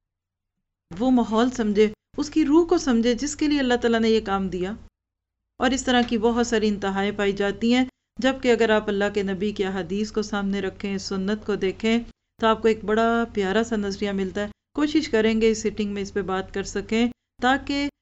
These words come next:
हम अपने पर्दों से दूसरों को दूर ना करें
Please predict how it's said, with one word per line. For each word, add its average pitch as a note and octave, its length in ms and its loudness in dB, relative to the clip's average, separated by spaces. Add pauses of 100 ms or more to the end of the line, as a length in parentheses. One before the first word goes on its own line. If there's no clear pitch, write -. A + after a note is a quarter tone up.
(120)
हम C#4 260 4
अपने A3+ 380 0
पर्दों G#3+ 600 0
से A#3+ 160 2
दूसरों F#3+ 420 -4
को G#3+ 120 0
दूर F3 220 -2
ना F#3 160 -6
करें G#3 300 -4